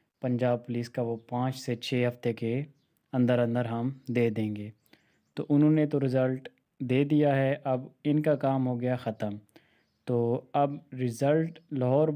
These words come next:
बोर्ड वालों ने announce नहीं करना, तो रिज़ल्ट किस करना है? अब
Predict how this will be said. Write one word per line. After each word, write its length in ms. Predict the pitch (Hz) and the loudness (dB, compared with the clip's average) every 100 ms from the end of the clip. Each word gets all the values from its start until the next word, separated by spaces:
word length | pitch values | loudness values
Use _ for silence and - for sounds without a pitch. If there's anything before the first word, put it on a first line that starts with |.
| 139 | 2
बोर्ड 200 | 147 139 | 2 2
वालों 280 | 139 135 | 2 2
ने 240 | 131 127 127 | 2 0 0
announce 460 | 135 123 123 123 - | 0 0 0 -4 -6
नहीं 260 | 117 120 147 | -4 -2 -2
करना, 400 | 143 127 123 117 _ _ - _ _ - | 0 -2 -2 -6 _ _ -20 _ _ -8
तो 100 | 123 | -4
रिज़ल्ट 360 | 120 139 151 151 - | 0 2 2 -2 -2
किस 340 | 165 160 139 | -2 0 -4
करना 280 | - 131 135 | -2 0 2
है? 140 | 139 | 0
अब 160 | 135 139 | 0 -4